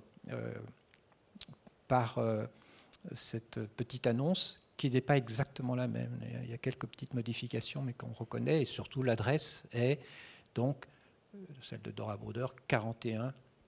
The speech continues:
boulevard Ornano, dans le dix-huitième. Donc, euh, avant de,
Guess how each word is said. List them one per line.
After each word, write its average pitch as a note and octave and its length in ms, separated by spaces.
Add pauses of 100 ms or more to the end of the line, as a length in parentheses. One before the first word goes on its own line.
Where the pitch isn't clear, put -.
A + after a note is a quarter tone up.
boulevard A2+ 420
Ornano, A2 460
dans G#2+ 120
le G#2+ 40
dix-huitième. A2+ 600 (920)
Donc, D3+ 400
euh, B2+ 140 (460)
avant C#3+ 320
de, B2 440